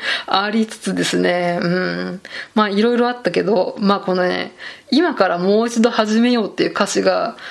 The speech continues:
なんかこう、一回何年か別れてて、また付き合うってことになって元さやみたいな、そういうことなのか、まあ、今までこうね、十年以上付き合ってて、夫婦としてもう一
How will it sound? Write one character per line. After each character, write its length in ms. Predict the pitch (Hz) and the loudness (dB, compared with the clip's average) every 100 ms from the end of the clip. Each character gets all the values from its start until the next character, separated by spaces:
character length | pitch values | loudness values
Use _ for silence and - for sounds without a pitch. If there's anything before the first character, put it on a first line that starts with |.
| - | -4
な 80 | 220 | 0
ん 40 | |
か 80 | 208 | 0
こ 180 | 185 180 | 0 0
う、 60 | 190 | 0
一 100 | 185 - | -2 -2
回 500 | - 277 302 214 - - | 0 2 0 0 -2 -2
何 220 | 202 262 | 0 2
年 140 | 233 185 | 0 2
か 100 | 175 | 2
別 340 | 185 185 262 | 0 0 0
れ 80 | 262 | 0
て 160 | 196 | -2
て、 400 | 196 - 175 185 - - - | 0 0 0 0 -8 -16 -4
ま 160 | 196 208 | 0 2
た 240 | 254 247 | 2 2
付 280 | 240 - - | -4 -8 0
き 80 | 262 | 2
合 100 | 262 | 2
う 20 | |
っ 20 | |
て 120 | 226 180 | 2 0
こ 60 | |
と 60 | 180 | 2
に 60 | |
な 80 | 185 | 0
っ 40 | 190 | 0
て 80 | |
元 360 | 185 185 196 254 | 0 0 2 0
さ 160 | - 254 | 2 0
や 200 | 247 247 | 0 0
み 120 | 247 | 2
た 100 | 208 | 2
い 20 | |
な、 180 | 180 175 | -2 -6
そ 220 | - 247 | 0 2
う 60 | 254 | 2
い 40 | 269 | 2
う 40 | |
こ 160 | 269 269 | 2 2
と 100 | 285 | 2
な 120 | 240 | 2
の 100 | 180 | 0
か、 360 | 208 202 190 - - - | 0 0 -2 -8 -14 -6
ま 100 | - | 0
あ、 20 | 202 | 2
今 180 | 220 | 4
ま 160 | 247 254 | 2 2
で 60 | 196 | 0
こ 140 | 185 | 0
う 20 | |
ね、 140 | 180 185 | 0 2
十 180 | 208 | 2
年 180 | 220 240 | 4 2
以 40 | 240 | 0
上 120 | 175 | -2
付 240 | - - | -6 -2
き 100 | 226 | 0
合 60 | 226 | 0
っ 20 | |
て 120 | 208 | -2
て、 320 | 175 190 - - - - | 0 0 -2 -8 -16 -16
夫 220 | - 277 262 | 0 2 4
婦 160 | 220 | 0
と 140 | 220 202 | 0 -2
し 80 | |
て 120 | - 226 | 2 2
も 340 | 202 214 226 | 2 2 2
う 60 | |
一 120 | 226 | 0